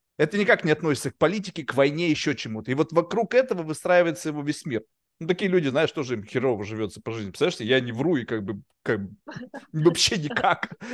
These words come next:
И как бы вот такой, встречается девушка, говорит, "Ну как я тебе нравлюсь?" Такой, "Нет".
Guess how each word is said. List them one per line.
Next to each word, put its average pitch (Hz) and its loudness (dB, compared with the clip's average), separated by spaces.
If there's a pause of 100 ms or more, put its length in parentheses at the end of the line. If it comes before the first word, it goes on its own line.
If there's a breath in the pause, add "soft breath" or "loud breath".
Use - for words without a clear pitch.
(180)
И 185 2
как 180 6
бы 175 8
вот 180 6
такой, 185 4 (300 loud breath)
встречается 208 6
девушка, 165 2
говорит, 151 -8
"Ну 233 -6
как - 4
я 302 4
тебе 202 -4
нравлюсь?" 208 2
Такой, 143 -4
"Нет". 147 0